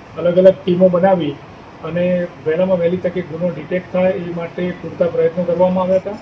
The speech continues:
અને એ ખૂબ જ ગણતરીના સમયમાં આ ગુનો ડિટેક્ટ થયો છે અને તેનો મુદ્દામાલ પણ રિકવર કરવામાં આવ્યો છે. આમ, આટલી મોટી ચોરી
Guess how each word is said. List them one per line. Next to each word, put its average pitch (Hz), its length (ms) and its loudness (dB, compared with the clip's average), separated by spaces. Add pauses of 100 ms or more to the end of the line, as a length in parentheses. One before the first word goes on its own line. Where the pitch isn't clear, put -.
(480)
અને 190 280 -2 (100)
એ 202 300 8 (680)
ખૂબ 196 180 6
જ 208 320 2
ગણતરીના 208 520 4
સમયમાં 185 600 4 (760)
આ 185 40 2
ગુનો 196 440 4 (380)
ડિટેક્ટ 180 380 4
થયો 202 200 8
છે 196 160 0 (840)
અને 185 480 2
તેનો 185 200 6
મુદ્દામાલ 185 600 6
પણ 190 360 2
રિકવર 180 400 6
કરવામાં 185 400 6
આવ્યો 196 160 0
છે. 208 280 -6
આમ, 190 120 -4 (160)
આટલી 196 260 -2
મોટી 190 680 -2
ચોરી 190 460 -2